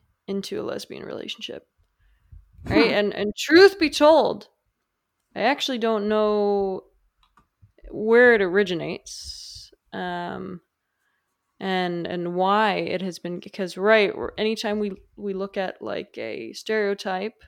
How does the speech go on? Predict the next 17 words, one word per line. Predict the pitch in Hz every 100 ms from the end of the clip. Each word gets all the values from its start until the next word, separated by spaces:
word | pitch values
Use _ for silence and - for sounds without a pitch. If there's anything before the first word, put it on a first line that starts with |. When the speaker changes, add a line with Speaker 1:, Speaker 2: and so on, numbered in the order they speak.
| _ _ _ _ _ _ _ _ _ _ _ _ _ _ _ _ _ _ _
Speaker 1:
it's | 202 202 202 - - -
said | - 214 202 196 180
because | 190 - 196 180 175 175 170 - -
it's | 190
been | 185 165
repeated | 170 - 190 175 165
or | 175
because | 175 175 175
there's | 202 165
Speaker 2:
Right. | 165
Speaker 1:
some | 208 202
amount | 185 165 170
of | 165
belief | 170 165 165
in | 165
it. | 165 175 -
Um, | - 180 175 170 170